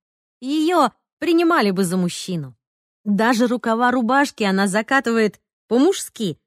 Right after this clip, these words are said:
до локтя. В её доме всегда пахло деревом, краской,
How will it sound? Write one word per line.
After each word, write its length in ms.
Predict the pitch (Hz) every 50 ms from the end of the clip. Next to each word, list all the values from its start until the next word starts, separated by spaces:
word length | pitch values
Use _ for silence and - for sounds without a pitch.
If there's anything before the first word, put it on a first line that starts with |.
| _ _ -
до 160 | 165 220 269
локтя. 540 | 320 339 311 214 - - - - 139 139 - _ _ _ _ _ _ _ _ _ _ _ _ _ -
В 60 | 165
её 320 | 165 180 185 165 185 185
доме 360 | 170 175 269 320 339 269 190
всегда 440 | 151 - - 175 165 180 175 196 202
пахло 500 | - - 180 180 180 - - 185 175 156 - _ _ _ _ -
деревом, 600 | 156 147 147 196 254 302 302 294 277 285 285 277 - _ _ _
краской, 680 | - 175 156 156 185 226 - - - 233 240 208